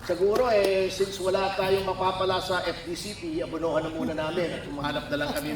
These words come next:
muna ng sponsor para makapunta kami ron ni Direk. At least si Direk, si Pao, sa Kako. Ah, so, yun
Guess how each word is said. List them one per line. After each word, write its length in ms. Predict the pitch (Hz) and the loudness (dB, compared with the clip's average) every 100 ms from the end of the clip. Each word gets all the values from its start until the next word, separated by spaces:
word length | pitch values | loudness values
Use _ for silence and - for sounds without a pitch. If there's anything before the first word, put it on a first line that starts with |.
| 151 | -4
muna 240 | 156 156 | -4 -4
ng 160 | 151 147 | -4 -6
sponsor 560 | - 156 151 139 156 127 131 - - - | -6 -6 -6 -6 -6 -6 -10 -16 -16 -8
para 240 | 151 156 | -4 -2
makapunta 480 | 151 151 151 151 143 | -2 -2 -4 -8 -8
kami 240 | 135 131 131 | -6 -4 -2
ron 240 | 131 131 | -2 -4
ni 80 | 123 | -4
Direk. 560 | 156 - - 110 - - | 0 0 0 -4 -10 -10
At 160 | - - | -10 -4
least 160 | 196 | -2
si 80 | 180 | -2
Direk, 320 | 165 175 175 | 2 2 2
si 160 | 170 165 | 0 -4
Pao, 480 | - 147 131 123 - - | 0 2 2 0 -6 -10
sa 160 | - - | -12 -6
Kako. 320 | 294 - - - - - - - - - - - - - - - - | -4 -4 -6 -8 -12 -14 -16 -16 -16 -16 -16 -16 -16 -18 -18 -16 -10
Ah, 320 | 143 147 143 | -4 -2 -2
so, 880 | - 175 165 165 160 160 151 139 131 - - | 4 6 6 4 4 0 -2 -6 -8 -12 -12
yun 240 | 185 233 | -4 0